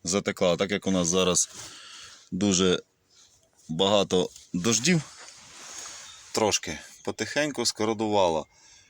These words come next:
Е, що можу сказати? Е, на флешки дві ноги скородувало. Е, відреставрував, щоб автомобіль міг поїхати.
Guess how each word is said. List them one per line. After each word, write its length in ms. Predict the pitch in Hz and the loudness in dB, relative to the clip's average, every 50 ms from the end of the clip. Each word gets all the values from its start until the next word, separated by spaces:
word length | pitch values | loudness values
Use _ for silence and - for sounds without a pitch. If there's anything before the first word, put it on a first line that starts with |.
| _ _ _ _ _ _ - | _ _ _ _ _ _ -8
Е, 340 | 90 90 90 92 90 90 - - _ _ _ _ _ _ _ _ - | -4 -4 -2 -2 -2 -4 -6 -8 _ _ _ _ _ _ _ _ -8
що 340 | - - - - - 131 131 | -6 -4 -2 0 0 0 2
можу 240 | 127 117 104 107 | 0 0 0 0
сказати? 680 | - - - 104 90 101 98 90 - - 85 82 - - _ _ - | -2 -2 -2 -2 2 2 2 0 0 0 -2 -2 -2 -4 _ _ -12
Е, 800 | - 82 85 87 87 87 87 87 87 85 85 85 85 85 85 82 80 82 - - _ _ _ _ _ _ _ _ - - - _ _ - | -8 -6 -4 -4 -4 -4 -4 -4 -4 -4 -4 -4 -6 -6 -6 -8 -12 -16 -20 -20 _ _ _ _ _ _ _ _ -12 -12 -12 _ _ -10
на 320 | 85 92 101 104 101 98 | -4 -2 0 0 0 0
флешки 520 | - - - 123 120 113 - - - 98 90 | -2 0 0 2 2 2 2 0 -2 -4 -6
дві 280 | 87 90 95 107 107 | -6 -4 -2 -2 0
ноги 340 | 104 101 98 92 101 104 101 | 0 -2 -2 -2 -2 0 0
скородувало. 760 | - - - 123 117 123 127 131 135 135 139 143 147 156 156 _ _ _ _ _ _ _ _ _ _ _ _ _ _ _ _ _ _ _ _ _ _ _ _ _ _ _ _ - | -2 -4 -4 -6 -6 -4 -4 0 2 4 4 4 2 0 -4 _ _ _ _ _ _ _ _ _ _ _ _ _ _ _ _ _ _ _ _ _ _ _ _ _ _ _ _ -16
Е, 40 | 82 85 85 82 82 82 | -14 -14 -14 -14 -12 -8
відреставрував, 960 | 90 101 92 90 101 98 - - 107 101 101 101 101 98 98 92 85 80 73 - _ _ _ _ _ | -8 -6 -4 -2 -2 -2 0 0 0 0 0 0 0 2 2 2 2 2 0 -6 _ _ _ _ _
щоб 240 | - - - 85 82 | -12 -10 -10 -8 -8
автомобіль 400 | 87 - - 98 92 87 90 85 | -8 -6 -6 -6 -6 -4 -4 -4
міг 200 | 85 85 82 - | -4 -6 -8 -8
поїхати. 600 | - 85 82 80 80 78 - 73 - - 78 - | -6 -6 -4 -4 -6 -8 -10 -12 -12 -12 -14 -16